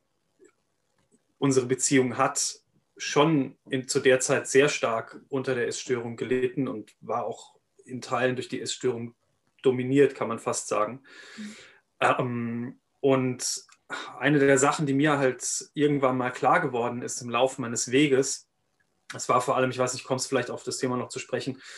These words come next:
Speaker 1: ähm, vor allem in der Zeit, wo ich halt angefangen hab, mich mit Meditation zum Beispiel zu beschäftigen, auch so klassische Annahmen über einen selbst zu hinterfragen, die man halt normalerweise so macht, sprechen wir vielleicht auch noch ein bisschen drüber.
Speaker 2: Mhm.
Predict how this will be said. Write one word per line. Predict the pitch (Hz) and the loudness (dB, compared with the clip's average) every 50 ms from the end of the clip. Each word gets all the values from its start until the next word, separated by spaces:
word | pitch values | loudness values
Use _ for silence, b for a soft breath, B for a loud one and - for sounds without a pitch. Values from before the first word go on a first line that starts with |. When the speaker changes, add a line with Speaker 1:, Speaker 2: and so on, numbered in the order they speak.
| B B B B B B B - | B B B B B B B 0
Speaker 1:
ähm, | 135 127 127 123 123 123 117 - - | 2 2 4 2 0 -4 -6 -8 -10
vor | - - 135 127 | -2 0 2 4
allem | 131 147 147 143 | 6 6 6 6
in | 139 131 120 | 4 2 4
der | 131 131 - | 4 4 4
Zeit, | - 151 135 131 131 135 | 2 0 0 0 2 6
wo | 131 131 | 6 6
ich | 123 - 143 | 6 4 -2
halt | 127 117 110 - _ _ _ _ _ _ | -2 -2 -2 -6 _ _ _ _ _ _
angefangen | 127 131 143 151 143 143 - 139 131 131 135 | -2 0 2 2 2 2 2 0 0 0 0
hab, | 131 131 - _ _ _ _ _ _ | -2 -4 -6 _ _ _ _ _ _
mich | - - 127 123 127 131 - - - | -20 -20 -14 -8 -8 -8 -8 -4 -4
mit | 131 131 - - | -4 -4 0 0
Meditation | 127 123 127 127 131 123 - - 143 156 156 156 | 0 0 0 0 -2 -4 2 4 6 6 6 4
zum | - 147 | 0 2
Beispiel | 127 127 131 - - 131 | 4 4 2 2 -2 -8
zu | - - 131 | -10 -8 -6
beschäftigen, | 123 - - 143 131 127 - - 135 127 127 127 - B B B B B B B B B B B B B - | -4 -2 2 2 0 0 2 0 0 0 0 -6 -12 B B B B B B B B B B B B B 0
auch | - 139 135 | 0 2 2
so | - - 151 139 143 139 139 135 - - - - - B B B B | 4 4 6 8 8 8 6 4 2 -4 -16 -12 -12 B B B B
klassische | - 151 143 147 147 - 147 156 156 - | -4 -2 0 0 0 -2 -2 -2 -2 0
Annahmen | 131 160 165 160 147 147 143 147 143 147 | 2 2 2 4 4 4 2 2 0 0
über | 147 135 143 139 135 | 2 4 4 2 4
einen | 135 131 135 139 135 | 2 0 0 0 2
selbst | 135 143 151 160 - - - - | 4 4 2 2 0 -4 -6 -4
zu | 151 | -2
hinterfragen, | 156 156 139 143 135 - 143 135 135 156 180 175 156 | -2 2 2 0 0 0 0 2 2 4 2 2 0
die | 156 | -2
man | 143 139 135 131 135 | -2 -2 -2 -2 -2
halt | 135 131 | -4 -4
normalerweise | 131 131 131 135 135 143 135 131 127 127 127 127 | -4 -4 -2 -2 0 0 0 0 0 -2 -4 -8
so | 123 131 127 127 | -4 -4 -4 0
macht, | 139 151 - - - | 0 0 0 0 -6
sprechen | - _ - 139 131 143 | -16 _ -6 -4 -4 -4
wir | 135 131 | -8 -6
vielleicht | - 131 131 127 - - | -2 -2 -2 -2 -2 -6
auch | 123 | -8
noch | 139 139 - - | -8 -8 -8 -8
ein | 131 | -8
bisschen | 135 127 - - 135 | -8 -6 -6 -8 -10
drüber. | 135 - 139 131 135 131 131 - | -10 -10 -6 -2 -2 -2 -2 -2
Speaker 2:
Mhm. | 233 233 226 226 233 240 247 254 247 - | -6 -6 -4 -4 -4 -2 -2 -4 -6 -8